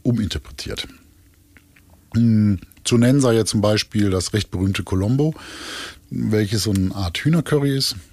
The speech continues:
normalerweise. Und das hat äh, Sauvignon hier mit Sojaschnetzeln zubereitet.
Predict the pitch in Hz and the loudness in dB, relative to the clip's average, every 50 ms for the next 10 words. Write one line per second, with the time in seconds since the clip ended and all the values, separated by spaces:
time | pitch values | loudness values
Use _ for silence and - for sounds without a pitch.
0 | - _ - - - 113 113 123 127 123 120 117 107 110 110 110 107 113 120 - | -20 _ -10 -4 -2 0 0 2 2 2 0 0 0 0 0 0 0 -2 -2 -2
1 | - - 104 90 - 98 - - 104 101 - - - - _ _ _ _ _ _ | -2 -2 -2 0 0 -2 -2 -2 -2 -4 -4 -8 -16 -16 _ _ _ _ _ _
2 | - - - _ - 110 101 95 92 90 90 87 87 90 82 76 - 85 87 - | -20 -20 -14 _ -2 0 2 2 2 2 0 0 0 -2 -2 -6 -8 -8 -4 0
3 | - 127 110 104 107 117 117 107 98 101 107 92 95 90 - - - - _ _ | 0 0 2 2 2 4 4 4 4 2 2 2 0 -2 -2 -6 -10 -10 _ _
4 | - 92 92 117 131 143 127 107 98 92 - - - - - 120 120 120 - - | -4 0 2 4 4 6 4 4 2 0 -4 -6 -4 0 2 2 2 2 2 2
5 | 110 95 - - 135 120 101 87 87 92 98 - 139 143 - | 0 0 0 0 0 0 0 0 0 -2 0 0 -2 -2 -2